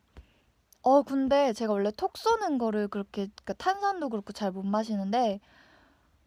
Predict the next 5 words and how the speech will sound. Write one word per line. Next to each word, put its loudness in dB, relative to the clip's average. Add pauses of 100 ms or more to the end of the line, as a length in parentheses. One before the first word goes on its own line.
(140)
맥스가 2
되게 2
부드럽더라고요. 2
그래서 -10
"아, 0